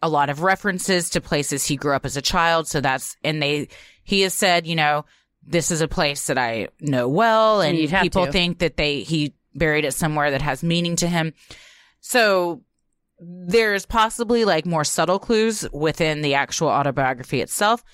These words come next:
Speaker 1: but within the poem, these are really what one is to focus on.
Speaker 2: Okay, the nine clues that are stanzas two, three, and four.
Speaker 1: Yes. So,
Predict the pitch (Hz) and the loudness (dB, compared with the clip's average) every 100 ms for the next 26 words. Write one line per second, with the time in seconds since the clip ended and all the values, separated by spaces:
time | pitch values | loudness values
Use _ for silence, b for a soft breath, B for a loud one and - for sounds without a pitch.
0 | b b b _ 139 156 165 - 262 277 | b b b _ -8 -4 -4 -2 2 2
1 | 240 208 202 b b _ 185 196 208 196 | 4 2 0 b b _ 0 2 2 2
2 | 175 165 160 156 131 147 139 - - - | 2 4 2 0 2 0 0 -4 -8 -10
3 | _ - 156 147 135 127 - - 107 - | _ -6 -2 0 0 -2 -4 -2 -4 -4
4 | 107 90 67 135 180 180 131 - 156 160 | -6 -6 -6 -4 -4 -2 -4 -4 -2 0
5 | 170 202 - 196 175 165 160 151 139 - | 0 -2 -2 -2 0 0 0 -2 -2 -2
6 | 147 139 - - 156 151 156 - - 220 | -2 -2 -4 -2 -2 -2 -4 -2 0 0
7 | 214 180 175 170 147 - 160 123 - 147 | 0 -2 0 0 -2 -2 -2 -2 -2 -2
8 | 87 - - - - B B B B B | -2 -4 -6 -10 -12 B B B B B
9 | B B B - - 220 165 127 - | B B B -4 2 4 4 0 -6